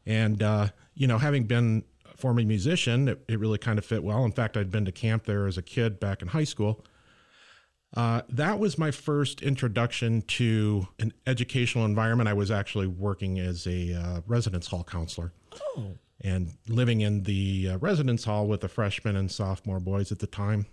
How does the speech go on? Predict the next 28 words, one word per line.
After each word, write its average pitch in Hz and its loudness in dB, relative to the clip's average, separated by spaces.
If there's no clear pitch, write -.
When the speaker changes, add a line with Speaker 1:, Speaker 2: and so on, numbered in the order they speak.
Speaker 1:
And 98 -2
so 165 0
I 160 2
was 151 4
immersed 147 2
in, 123 4
it's 127 -4
a 117 2
boarding 160 2
school. - -8
So 151 -2
the 165 2
Speaker 2:
Hmm. 131 2
Speaker 1:
students 127 -2
actually 120 0
come 120 2
from 117 -2
all 135 2
different 131 0
countries 117 0
to 110 -2
stay 123 0
there 113 2
and 107 0
study 113 0
arts, 107 -2
music, 104 0
writing, 101 0